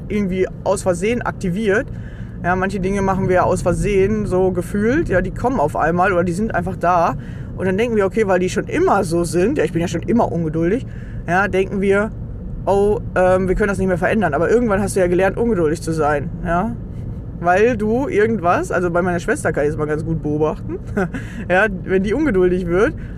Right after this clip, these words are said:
dann versuchen die immer irgendwie alle zu helfen oder so, ja, weil, weil irgendwie keiner das mag, weil wenn die ungeduldig wird, wird die so quengelig, ja, die ist über dreißig, die macht aber immer noch diesen Mechanismus,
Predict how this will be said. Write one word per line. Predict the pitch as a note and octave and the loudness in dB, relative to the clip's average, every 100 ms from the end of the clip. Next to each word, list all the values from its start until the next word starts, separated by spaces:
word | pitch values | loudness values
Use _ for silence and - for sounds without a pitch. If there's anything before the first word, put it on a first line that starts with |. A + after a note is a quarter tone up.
| - | -4
dann | F#3 G3+ - | 0 0 -2
versuchen | - G#3 D4+ C4 | -2 0 2 2
die | |
immer | G#3+ F#3+ - | 2 0 0
irgendwie | A3+ C4+ - | -2 0 2
alle | A#3+ A#3+ | 0 0
zu | C4 | -4
helfen | F#3 G3 G#3+ - D#3 | 0 2 2 0 -4
oder | C3 C#3+ | -2 -2
so, | C3+ A2 | -2 0
ja, | C3+ F#3+ B2 | 2 2 2
weil, | E3+ F3 C#3+ | 2 2 2
weil | D#3+ | 0
irgendwie | E3+ A3+ F#3 | 2 2 2
keiner | G#3 A3 | 2 4
das | G3 F#3 | 2 2
mag, | E3 F#3+ A#3 | 2 2 2
weil | F3 E3+ | 2 2
wenn | F3+ | 2
die | F3+ | 2
ungeduldig | G#3 G#3 G#3 G3+ | 2 4 4 2
wird, | G#3 E3+ | -2 0
wird | F#3+ | -4
die | G3 | -2
so | E3 | -2
quengelig, | - D#3+ F#3+ A3+ C#3+ A2+ - | -4 -2 0 0 -2 -4 -4
ja, | D#3 | -2
die | D#3+ | -2
ist | D#3+ | 0
über | F#3+ | 0
dreißig, | D#3+ E3+ A3 G3 E3+ A#3+ | 2 2 0 0 0 0
die | F#3+ | -2
macht | E3+ E3+ | -2 0
aber | F3 | 0
immer | A3+ | 0
noch | G#3+ | 0
diesen | F#3+ F#3 | 0 0
Mechanismus, | F3 F3+ G#3 F3+ E3+ D4 | 0 0 -2 -2 -2 -2